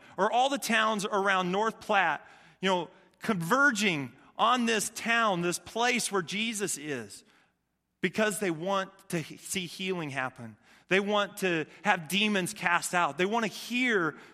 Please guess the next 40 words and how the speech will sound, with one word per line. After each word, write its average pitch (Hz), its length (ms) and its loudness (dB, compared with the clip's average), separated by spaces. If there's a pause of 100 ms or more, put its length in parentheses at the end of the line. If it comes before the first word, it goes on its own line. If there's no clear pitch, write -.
from 196 160 0
the 185 80 2
Son 202 260 2
of 160 120 -4
God. 165 400 2 (840)
How 196 180 4
did 254 160 2
Jesus 220 400 0
handle 233 400 0
all 220 280 0
of 190 120 -4
this 208 120 0
pressure? 254 520 -4 (680)
How 254 120 4
did 285 60 2
he 254 60 0
not 233 320 4
reach 233 300 0
the 208 80 0
point 220 320 -2
of 196 80 -2
just 185 260 -2
being 214 220 -2
burnt 208 480 -2
out 190 320 4
and 180 240 -2
empty? 135 540 -6 (920)
The - 120 -6
answer 180 580 0 (600)
really 208 340 0
is 160 120 0
found 185 320 0
in 156 100 -2
two 208 240 -6
verses. 165 680 -4 (580)
We're 175 80 0
gonna 208 220 2
jump 196 360 0
back 202 360 2
to 170 200 -4